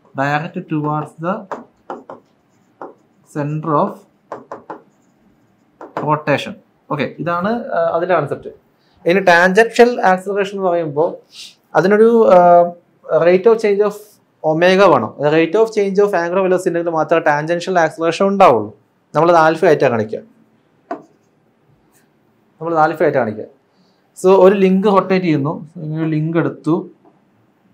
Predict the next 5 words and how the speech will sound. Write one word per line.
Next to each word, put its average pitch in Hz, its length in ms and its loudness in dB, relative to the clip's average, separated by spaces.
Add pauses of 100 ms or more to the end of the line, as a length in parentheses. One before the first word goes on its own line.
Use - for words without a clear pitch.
(1080)
ആ 175 60 4 (100)
link 170 220 -4
ഇങ്ങനെ 170 260 -4
റൊട്ടേറ്റ് 165 340 -2
ചെയ്യുവാണ് 135 520 -4